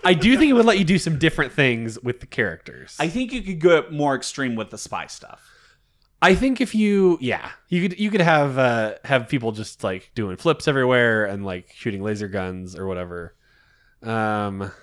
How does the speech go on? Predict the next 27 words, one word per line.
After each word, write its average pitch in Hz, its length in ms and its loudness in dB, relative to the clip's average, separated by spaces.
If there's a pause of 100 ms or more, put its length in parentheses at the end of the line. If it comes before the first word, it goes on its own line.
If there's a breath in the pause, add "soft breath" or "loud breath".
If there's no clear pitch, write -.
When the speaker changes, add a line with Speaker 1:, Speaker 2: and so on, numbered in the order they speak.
(120)
Speaker 2:
It's 175 240 -6
like, 254 640 -4 (560)
there's 160 400 -4
that 151 200 2
Will 139 280 0
Smith, 151 580 -8 (420)
uh, - 240 -20
Tom 131 240 -4
Holland 127 300 -4
animated 131 320 -6
movie 131 240 -6
coming 131 380 -6
out. 123 340 -4
It's - 140 -16
like 110 160 -8
Spies 113 340 -4
in 113 140 -8
Disguise. 185 420 0
Speaker 1:
Oh, 190 100 4
yeah. 156 540 2
That 143 120 -2
looks 156 160 2
Speaker 2:
It's 185 100 0
Speaker 1:
terrible. 101 560 2
Speaker 2:
It 180 120 2
looks 233 300 -2
like 202 320 4